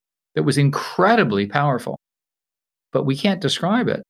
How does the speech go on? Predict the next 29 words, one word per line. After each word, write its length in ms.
The 80
Chinese 420
might 200
hear 180
about 240
it, 40
and 60
they 80
might 200
decide 420
that 140
they 240
need 260
to 100
preemptorily 1400
dis-, 360
kill 260
it 140
before 300
it's 140
even 200
turned 240
on 220
because 200
it's 100
so 120
dangerous 400
to 100
them. 280